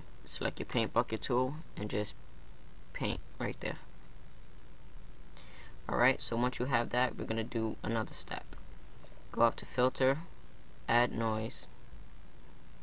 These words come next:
and leave it at, at least twelve point five, uniform and monochromatic.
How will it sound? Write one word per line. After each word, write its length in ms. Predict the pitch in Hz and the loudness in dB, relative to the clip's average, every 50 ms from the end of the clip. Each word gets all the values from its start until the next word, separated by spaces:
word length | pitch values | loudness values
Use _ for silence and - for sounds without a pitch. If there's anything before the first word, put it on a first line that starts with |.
| - - - - - - - - - - - - - - - - - - - - - - - | -6 -6 -6 -6 -6 -6 -6 -6 -6 -6 -6 -6 -6 -6 -6 -6 -6 -6 -6 -6 -6 -4 -2
and 240 | - 113 117 117 113 | 2 2 4 4 6
leave 200 | 120 120 120 - | 4 4 4 2
it 60 | - | 0
at, 160 | 131 120 - | 0 0 0
at 120 | - 117 117 | 0 0 0
least 280 | 113 117 120 - - | 2 2 2 0 0
twelve 280 | - - 110 110 120 - | 0 2 4 4 4 4
point 240 | - - 127 135 - | 2 2 2 2 2
five, 500 | - - 113 113 110 113 117 - - - - - - - - - - - - - - - | 2 2 2 4 4 2 0 0 0 -2 -2 -2 -2 -4 -4 -4 -4 -4 -4 -4 -4 -2
uniform 640 | - 117 120 123 127 - - 127 123 123 123 123 131 151 170 - - - - - - | 2 4 4 4 4 4 4 4 4 4 4 2 2 0 -2 -4 -4 -6 -4 -2 -2
and 180 | - 110 110 | 0 0 0
monochromatic. 640 | 110 113 110 110 110 - - 110 107 104 98 - - | 2 2 2 0 0 0 0 0 2 2 2 0 -2